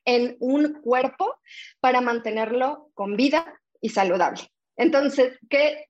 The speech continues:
qué, qué rige o qué dirige la hormona tiroidea? Todo. <laughs> Todo en tu cuerpo necesita hormona tiroidea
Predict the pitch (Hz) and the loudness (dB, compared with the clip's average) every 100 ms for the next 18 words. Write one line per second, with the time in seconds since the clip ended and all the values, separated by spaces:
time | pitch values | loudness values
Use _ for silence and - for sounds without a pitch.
0 | - 294 285 277 302 311 320 311 247 277 | -2 2 2 0 -4 -2 -4 -4 -4 -4
1 | - - 262 262 294 285 277 277 - 220 | -4 -4 -2 0 -2 -6 -4 -2 -2 -4
2 | 214 214 226 269 262 220 208 240 370 _ | -6 -6 -6 -6 -2 -2 2 0 0 _
3 | _ _ _ _ - 453 370 - - - | _ _ _ _ 0 0 0 -4 -16 -6
4 | - 453 466 - - - - _ - 339 | 0 0 0 -6 -12 -14 -18 _ 0 2
5 | 359 453 - 277 277 294 294 262 262 269 | 2 -2 -2 -2 -2 -4 0 2 2 -2
6 | 359 494 _ _ _ 269 262 247 220 277 | -6 -6 _ _ _ -4 -2 -4 -4 -4
7 | 277 285 - 226 226 247 254 254 262 247 | -2 -4 -2 -2 0 0 2 0 -2 -4
8 | 208 202 220 285 320 | -4 -2 0 0 -2